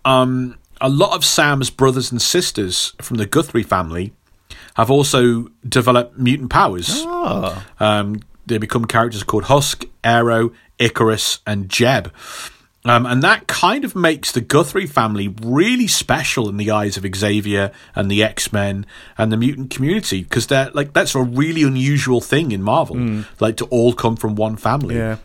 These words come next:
Speaker 1: They're seen as a very special family, um,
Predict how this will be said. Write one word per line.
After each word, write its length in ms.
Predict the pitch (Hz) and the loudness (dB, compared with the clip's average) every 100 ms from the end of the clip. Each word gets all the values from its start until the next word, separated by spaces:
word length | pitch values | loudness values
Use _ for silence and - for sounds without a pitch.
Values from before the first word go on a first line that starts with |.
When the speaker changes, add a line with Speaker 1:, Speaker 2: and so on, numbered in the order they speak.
| - | -2
Speaker 1:
They're 140 | - | 0
seen 220 | 127 151 147 | 2 2 2
as 100 | 127 | 2
a 60 | |
very 240 | 113 117 123 | 4 4 4
special 680 | - - 117 - 113 110 - - | 0 0 0 0 -2 -4 -6 -20
family, 600 | - 123 143 123 85 85 - - - - - | -2 2 2 0 -4 -8 -14 -20 -18 -12 2
um, 480 | 104 104 101 101 | 4 4 2 -4